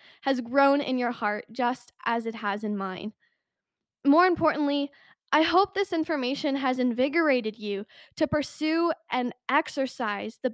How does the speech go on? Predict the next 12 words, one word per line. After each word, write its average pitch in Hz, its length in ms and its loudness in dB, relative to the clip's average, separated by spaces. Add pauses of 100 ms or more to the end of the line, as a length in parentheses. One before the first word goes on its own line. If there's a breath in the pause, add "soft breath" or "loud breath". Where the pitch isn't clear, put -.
beautiful 320 480 -2
truths - 580 -10
of 220 140 -4
life. - 480 -10 (1080)
I 320 160 4
know 302 200 4
sometimes 240 880 -4 (360 soft breath)
things 349 240 2
can 359 180 2
be 294 260 0
discouraging 214 880 -4 (200)
because 262 420 2